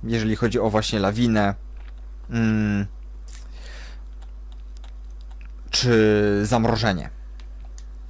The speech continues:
Dobrze, a więc to by było na tyle, jeżeli chodzi o Frosta.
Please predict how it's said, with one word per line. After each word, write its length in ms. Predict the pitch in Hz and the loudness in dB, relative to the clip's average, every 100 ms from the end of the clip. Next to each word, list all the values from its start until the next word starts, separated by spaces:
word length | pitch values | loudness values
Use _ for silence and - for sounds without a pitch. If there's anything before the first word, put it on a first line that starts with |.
| - - - - - - - - - - - - - - - - - - - - - - - - - - - - - - - - - - - - - 131 | -14 -14 -14 -14 -12 -14 -14 -14 -12 -12 -12 -12 -14 -14 -12 -12 -14 -14 -14 -14 -14 -14 -14 -14 -14 -14 -14 -14 -12 -12 -10 -10 -10 -12 -12 -14 -8 0
Dobrze, 560 | 113 95 87 90 113 - | 2 2 -2 -4 -4 -2
a 100 | 240 | 0
więc 300 | 208 147 - - - - - | 2 2 0 -4 -10 -14 -2
to 100 | - | 2
by 140 | 135 127 | 2 4
było 320 | 131 120 107 - - | 6 6 4 -2 -2
na 140 | 123 | 0
tyle, 300 | 123 139 113 | 4 6 6
jeżeli 300 | 110 113 113 | 6 4 2
chodzi 380 | 107 113 104 - | 4 2 2 -2
o 200 | - 82 - - - - - - - - | -2 -4 -6 -12 -14 -14 -12 -14 -14 -10
Frosta. 560 | - 214 196 - 185 | 4 6 6 6 4